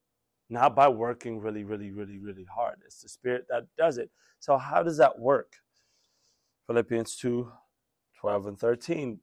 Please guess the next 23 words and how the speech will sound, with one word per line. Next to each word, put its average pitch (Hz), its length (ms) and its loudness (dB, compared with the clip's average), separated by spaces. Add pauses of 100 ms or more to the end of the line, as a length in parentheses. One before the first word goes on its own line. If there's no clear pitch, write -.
Paul 110 160 -2
tells 120 300 0
us, 107 180 -2
"Work 127 340 0
out 127 160 2
your, 127 140 -2 (220)
your 120 180 0
own 160 220 6
salvation 131 580 6 (1900)
with 110 140 -6
fear 120 260 0
and 113 100 -4
trembling." 110 460 -2 (1300)
So 110 120 -8
you're 113 180 -2
saved. 151 540 4 (320)
Now 123 120 2
you're 135 160 4
supposed 127 260 2
to 139 60 2
work 135 300 6
it 143 80 6
out 143 320 8